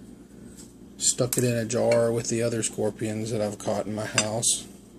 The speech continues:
We probably catch about twenty every year.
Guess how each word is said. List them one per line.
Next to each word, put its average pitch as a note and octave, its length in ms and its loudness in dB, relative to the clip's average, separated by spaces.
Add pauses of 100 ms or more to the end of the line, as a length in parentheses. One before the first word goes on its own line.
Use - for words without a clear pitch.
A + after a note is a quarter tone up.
(1900)
We B2 100 0
probably A2 280 0
catch A2+ 280 -2
about G#2+ 300 -2
twenty G#2+ 400 0
every G#2+ 240 0
year. A2 480 0